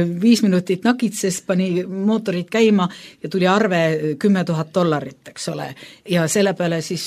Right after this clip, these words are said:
äh, tohutult nagu ehmatati, et kuidas nii suur arve viis minutit, ja selle peale John siis ütleb juhile, et jah, et, äh, viis dollarit, äh, viie minuti eest nokitsemisest ja,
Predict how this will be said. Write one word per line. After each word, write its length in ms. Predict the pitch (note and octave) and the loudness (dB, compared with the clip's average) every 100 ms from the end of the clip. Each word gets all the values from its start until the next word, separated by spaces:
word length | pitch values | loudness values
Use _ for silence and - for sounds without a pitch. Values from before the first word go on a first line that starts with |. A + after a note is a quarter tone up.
| - | -2
äh, 280 | E3+ E3+ D#3 - G3 - - | 0 0 -2 -10 -18 -16 -2
tohutult 480 | G3+ G3+ G3+ F3 - | 2 2 0 -6 -4
nagu 200 | F3 G3 | -2 2
ehmatati, 720 | D4 D4 G#3+ - F#3 - F3+ | 4 4 2 0 -2 -2 -2
et 200 | F3 - - - | -2 -4 -20 -10
kuidas 280 | F3+ F3 A#3 | -6 -2 6
nii 200 | D4 A#3+ | 6 6
suur 260 | A3 G3+ | 2 2
arve 320 | C4 C#4+ G#3+ | 2 4 2
viis 260 | G3+ A#3+ A#3 | 4 2 4
minutit, 640 | B3+ C4 - - E3+ - | 4 4 0 -6 -8 -6
ja 100 | D#3+ | -6
selle 220 | F3+ F#3 | -2 -2
peale 180 | E3 D#3+ D#3+ | -2 -4 -4
John 180 | E3+ F3 | -2 -2
siis 200 | D#3+ D#3+ | -4 -8
ütleb 280 | F3 D#3+ D3 - - - | -8 -6 -8 -12 -16 -4
juhile, 400 | F3 F3 D#3 C#3+ | -2 0 -2 -6
et 180 | - F#3 | -8 -4
jah, 200 | F3+ E3 | -2 -4
et, 200 | - - | -6 -10
äh, 680 | A#2 - - - E3 E3+ D#3+ | -10 -10 -18 -2 2 4 4
viis 220 | A#3+ A#3+ | 4 4
dollarit, 600 | G3 F3+ E3+ E3+ E3 - | 2 2 2 0 -2 -2
äh, 480 | F#3 E3+ E3+ D#3+ D#3+ | 0 2 2 0 -2
viie 200 | F#3+ D4+ | -2 2
minuti 360 | C4 B3 A#3 G#3+ | 4 4 2 2
eest 200 | G3 F#3 | 2 0
nokitsemisest 840 | G#3+ G3+ F#3 - F#3 F3 F3 - F#3 | -4 -4 -6 -4 -2 -2 -6 -6 -2
ja, 160 | F3 | -2